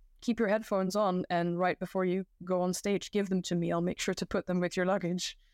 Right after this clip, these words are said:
so you can keep vibing." And, and so you do stuff like that, and that's quite fun. And then at the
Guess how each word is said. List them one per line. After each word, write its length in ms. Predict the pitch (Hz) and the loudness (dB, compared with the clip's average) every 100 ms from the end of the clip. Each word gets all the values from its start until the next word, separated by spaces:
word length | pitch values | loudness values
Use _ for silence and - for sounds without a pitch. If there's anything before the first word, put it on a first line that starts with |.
| - - - | -20 -20 -16
so 160 | - 196 | -4 0
you 140 | 190 | 2
can 140 | 208 | 0
keep 220 | 202 220 - | -2 -2 0
vibing." 400 | 247 233 - 160 - | -2 0 -4 -8 -6
And, 240 | 185 196 196 - | -2 0 0 0
and 140 | 220 | 0
so 120 | - | 2
you 160 | 269 262 | 2 4
do 200 | 254 269 | 4 2
stuff 280 | - 226 - | 2 -2 0
like 200 | 175 175 | 0 2
that, 240 | 175 160 - | 0 0 -4
and 240 | 175 175 175 | 0 0 0
that's 260 | 185 180 - | 0 -2 -2
quite 220 | 170 - - | -6 -6 -2
fun. 340 | 170 165 165 | 0 0 -2
And 120 | 185 185 | 0 2
then 140 | 185 | 2
at 140 | - - | 0 -2
the 280 | 175 165 | -2 -2